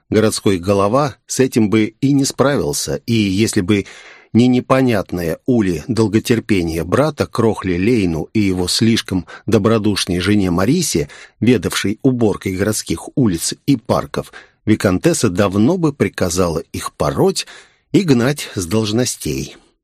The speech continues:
А вот до других городов и поселений руки Олега просто не доходили.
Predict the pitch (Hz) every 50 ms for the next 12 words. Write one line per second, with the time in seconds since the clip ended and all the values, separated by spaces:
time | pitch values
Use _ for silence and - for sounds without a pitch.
0 | _ _ _ - 98 101 104 110 113 - - 143 120 98 117 113 98 120 117 123
1 | 139 214 226 160 - 95 90 82 76 71 78 73 71 - - - 127 - - 104
2 | - - 123 110 104 95 78 73 69 71 73 120 180 190 - - 165 - - 135
3 | 120 117 135 135 131 117 - 104 113 127 - - 120 110 - - - - - _
4 | _ - 117 127 139 127 101 117 110 - - 98 82 73 76 67 62 71 73